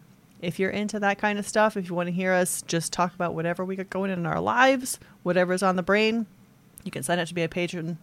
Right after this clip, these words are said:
right over there. We love our patrons because they help us make this a better version of the show. They push us forward. They make us wanna do better. They make us wanna do more.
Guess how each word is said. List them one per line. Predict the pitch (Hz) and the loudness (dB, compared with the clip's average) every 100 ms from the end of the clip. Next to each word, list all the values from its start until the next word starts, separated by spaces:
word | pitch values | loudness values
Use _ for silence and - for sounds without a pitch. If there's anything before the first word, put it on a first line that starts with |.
| - - | -12 -4
right | 165 - | -2 -2
over | 165 160 | -2 0
there. | 151 143 185 - - - - - - | 0 0 -2 -6 -18 -20 -20 -18 -4
We | 247 | 0
love | 254 | 0
our | |
patrons | 247 226 226 208 | 4 2 2 -2
because | 190 196 185 170 - | 0 2 2 0 -4
they | 175 196 196 208 - - | -2 0 0 -2 -10 -20
help | - 175 170 | -2 0 2
us | 175 170 - | 2 2 -2
make | 170 165 - | -4 -4 -4
this | 165 165 | -4 -4
a | |
better | - 160 165 165 | 2 2 4 2
version | 156 156 160 151 | 0 -2 -2 -6
of | 151 143 | -6 -6
the | |
show. | 147 - - 160 165 - | -4 -2 -2 -2 -8 -8
They | 160 165 165 - - _ - | 0 0 0 -2 -8 _ -2
push | 180 175 | -2 0
us | 160 - | -4 -2
forward. | 233 233 233 220 | 2 4 4 2
They | 180 | 0
make | 170 165 | 0 -2
us | 170 | -2
wanna | 170 156 | -2 -4
do | 156 156 | -4 -4
better. | - 214 220 208 | 2 4 4 0
They | 160 | -4
make | - - | -8 -12
us | - | -10
wanna | 165 | -8
do | 156 151 | -8 -8
more. | 156 220 254 247 | -4 2 2 2